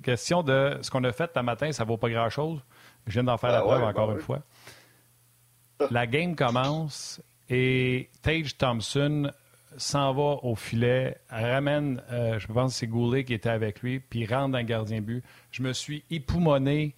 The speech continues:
Speaker 1: mille et une fois ici en ondes pour dire, si t'as pas gardé les buts, t'as pas le droit à ton commentaire là-dessus, parce que, puis je peux, je peux vous dédouaner, là, je peux vous donner le crédit de, de parler de ça.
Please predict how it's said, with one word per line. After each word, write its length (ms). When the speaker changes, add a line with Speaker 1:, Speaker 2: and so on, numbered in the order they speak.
Speaker 1:
mille 380
et 100
une 100
fois 360
ici 380
en 160
ondes 300
pour 160
dire, 500
si 220
t'as 140
pas 240
gardé 300
les 120
buts, 460
t'as 120
pas 180
le 40
droit 140
à 40
ton 160
commentaire 680
là-dessus, 520
parce 180
que, 300
puis 160
je 60
peux, 320
je 80
peux 100
vous 140
dédouaner, 480
là, 80
je 80
peux 100
vous 160
donner 520
le 100
crédit 500
de, 180
de 180
parler 260
de 120
ça. 280